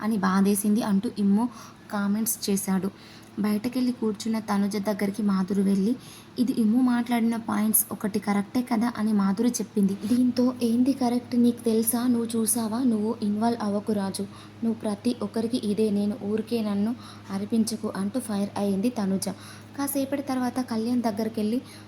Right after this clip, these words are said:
"తనుజని నువ్వు ఎందుకు నామినేట్ చేయాలనుకున్నావు?" అని మాధురి అడిగింది.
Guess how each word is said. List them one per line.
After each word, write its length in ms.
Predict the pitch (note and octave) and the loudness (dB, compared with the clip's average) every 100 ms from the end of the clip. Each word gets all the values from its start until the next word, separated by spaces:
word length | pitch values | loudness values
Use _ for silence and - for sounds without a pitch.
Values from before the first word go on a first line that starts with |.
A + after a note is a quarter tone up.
| - A3 | -8 0
"తనుజని 400 | A#3 A#3+ B3 B3+ | 2 2 4 4
నువ్వు 180 | A#3+ B3 | 2 2
ఎందుకు 280 | A3 A3+ B3 | 0 0 0
నామినేట్ 540 | A#3 A3 A3 A#3+ - | 0 2 0 0 -2
చేయాలనుకున్నావు?" 640 | A3 G#3+ G#3 G#3 G#3+ G#3+ - | -2 0 -2 0 0 0 -2
అని 180 | G#3 A#3 | -2 0
మాధురి 440 | G3+ F#3+ G#3 G#3 | 0 0 -2 -2
అడిగింది. 400 | F#3+ F#3+ F#3+ F#3+ | -2 -2 -4 -6